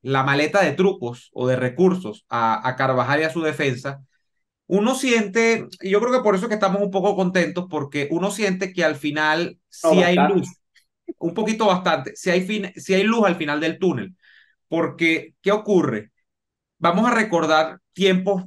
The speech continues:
Speaker 1: recientes sobre la historia del Pollo Carvajal. Hace cerca de ocho años, yo no recuerdo si fue en dos mil diez y, en dos mil catorce, dos mil quince, eh, porque eso fue previo a la elección de la Asamblea Nacional,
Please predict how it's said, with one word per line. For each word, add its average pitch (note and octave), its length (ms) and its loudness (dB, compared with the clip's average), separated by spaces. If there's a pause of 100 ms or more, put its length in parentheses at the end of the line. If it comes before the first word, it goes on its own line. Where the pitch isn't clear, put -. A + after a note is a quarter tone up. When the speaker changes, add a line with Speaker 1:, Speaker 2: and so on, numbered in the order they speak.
Speaker 1:
recientes C#3+ 680 -2
sobre B2 220 -2
la B2 40 0
historia C3 280 -2
del D3 80 -6
Pollo C3+ 200 -2
Carvajal. A#2 540 -4
Hace F#3 1040 2
cerca F3 480 0
de F3+ 260 2
ocho E3+ 420 0
años, D#3 520 -2 (100)
yo B2 80 -10
no C#3 100 -6
recuerdo F3+ 280 -2
si - 80 -10
fue D3+ 80 -2
en C#3+ 80 -6
dos E3+ 120 -6
mil E3 220 -6
diez E3+ 380 -6
y, B2+ 80 -8 (180)
en B2 180 -6
dos B2+ 160 -4
mil C#3 140 -6
catorce, G3 540 -6
dos G#2+ 160 -12
mil C3+ 160 -12
quince, C#3+ 380 -10 (760)
eh, A2 340 -6
porque A#2 180 -8
eso C#3 120 -10
fue D#3+ 160 -2
previo D#3+ 300 2
a E3 40 2
la D#3+ 60 4
elección C3 420 -2
de D3+ 80 -4
la D3+ 60 2
Asamblea B2+ 320 -4
Nacional, C#3 480 -6